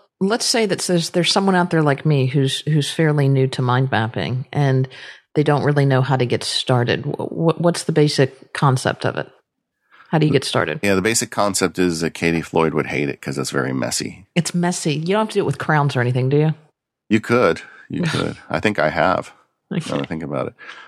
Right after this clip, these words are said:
Speaker 2: But so, you know, the idea of mind mapping is,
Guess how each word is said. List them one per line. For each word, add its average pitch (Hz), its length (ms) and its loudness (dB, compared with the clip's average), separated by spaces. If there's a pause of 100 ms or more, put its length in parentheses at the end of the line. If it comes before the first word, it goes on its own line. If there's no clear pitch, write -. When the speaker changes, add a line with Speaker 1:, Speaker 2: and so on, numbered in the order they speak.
Speaker 2:
But 110 320 -2
so, 113 480 -4
you 120 100 -2
know, 101 60 2
the 98 100 -2
idea 107 220 0
of 98 60 0
mind 92 300 2
mapping 76 680 -2
is, 82 340 -2